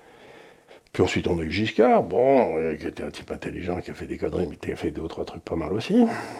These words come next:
qui a commencé le mouvement vers l'Europe. Donc, et puis ensuite, le regroupement familial, tout ça, c'était, c'est lui qui a commencé le démantèlement de la France. Et en, ce que Pompidou aurait jamais fait. Et ensuite, euh, on a eu Mitterrand,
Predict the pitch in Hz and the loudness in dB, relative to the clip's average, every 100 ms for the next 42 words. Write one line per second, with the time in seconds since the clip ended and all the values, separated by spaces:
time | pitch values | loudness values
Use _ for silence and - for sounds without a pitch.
0 | - - - - 147 123 123 120 113 110 | -14 -14 -8 2 4 6 6 6 6 6
1 | 110 110 107 104 90 87 - 82 - 64 | 6 6 8 8 6 2 -2 -8 -6 -8
2 | - - 78 - 82 - 71 69 71 78 | -8 -8 -8 -8 -8 -8 -8 -6 -6 -4
3 | 82 76 73 76 85 82 - - 90 82 | -4 -2 -2 -2 -4 -6 -2 -2 -2 -4
4 | - 80 - 113 101 90 90 90 85 82 | -6 -2 2 4 4 4 2 2 0 0
5 | 87 85 87 80 76 - - - - - | -2 0 -2 -2 -6 -8 -8 -10 -14 -20
6 | - - - - - - - - - - | -20 -20 -20 -20 -20 -20 -20 -18 -20 -20
7 | - _ _ 120 95 80 82 - 82 76 | -20 _ _ 4 6 6 2 -2 -6 -4
8 | 80 - 82 82 - - - - - - | -4 -2 -2 -2 -2 -6 -8 -8 -8 -8
9 | - _ - 85 82 80 - 95 78 - | -12 _ -2 0 0 0 -2 -2 -6 -4
10 | 82 - - - - _ _ _ _ _ | -2 -2 -2 -6 -12 _ _ _ _ _
11 | _ _ - _ _ - _ _ _ - | _ _ -20 _ _ -20 _ _ _ 2
12 | - 139 - 104 156 240 | 4 2 0 4 6 6